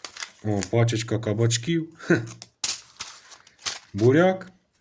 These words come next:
столовий. І ще ось такий, е, томат соковитий.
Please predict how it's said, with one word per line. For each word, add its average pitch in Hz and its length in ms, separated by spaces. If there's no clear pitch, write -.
столовий. 151 720
І 175 120
ще - 160
ось 117 180
такий, 110 460
е, 95 440
томат 101 520
соковитий. 90 760